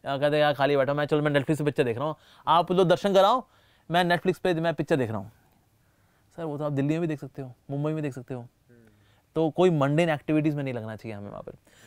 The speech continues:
Speaker 1: जो धामवासी हैं उनके साथ ना बहसबाजी ज़्यादा नहीं करनी चाहिए। मान लो कोई चीज़ थोड़ी सी महंगी लगा रहे हैं हल्की सी, कह दो, "भैया थोड़ा सा कम कर दो," "नहीं जी नहीं हो पाएगा," तो दे दो।
Speaker 2: हम्म।
Speaker 1: धाम में जा कर के ना हमें दान करना चाहिए।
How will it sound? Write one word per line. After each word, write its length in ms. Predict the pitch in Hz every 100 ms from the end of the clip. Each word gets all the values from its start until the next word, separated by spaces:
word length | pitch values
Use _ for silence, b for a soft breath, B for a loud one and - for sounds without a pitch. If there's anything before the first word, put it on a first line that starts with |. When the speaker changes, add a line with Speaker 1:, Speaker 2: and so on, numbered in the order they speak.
| b
Speaker 1:
जो 100 | 170
धामवासी 540 | 165 147 196 202 190 202
हैं 120 | 196
उनके 220 | 190 185
साथ 120 | 185
ना 100 | 196
बहसबाजी 440 | 175 143 151 160 160
ज़्यादा 180 | 147 147
नहीं 120 | 135
करनी 160 | 117
चाहिए। 180 | 107 107 _ _ _ _ _ _ _ _ _ _ -
मान 100 | 143
लो 160 | 147
कोई 200 | 135 151
चीज़ 140 | 147 156
थोड़ी 120 | 156
सी 80 | 170
महंगी 260 | 151 151 151
लगा 180 | 120
रहे 80 | 117
हैं 60 | 107
हल्की 180 | 101 110
सी, 120 | - _ _ _ _ _ _ _ _ _
कह 120 | - 135
दो, 80 |
"भैया 160 | 143 143
थोड़ा 180 | 135 135
सा 220 | 143 139
कम 280 | - 139 139
कर 120 | 135
दो," 320 | 143 185 127 - _ _ _ _ _ -
"नहीं 200 | 135 147
जी 80 | 147
नहीं 120 | 147
हो 60 | 143
पाएगा," 300 | 127 113 104 - -
तो 60 |
दे 300 | 143 127 139
दो। 100 | 127
Speaker 2:
हम्म। 800 | 98 _ _ _ _ 120 _ -
Speaker 1:
धाम 200 | 113 139
में 120 | 151
जा 140 | 143 139
कर 160 | 147
के 100 | 139
ना 80 | 156
हमें 180 | 160 143
दान 300 | 123 127 135
करना 200 | 120 113
चाहिए। 260 | 110 95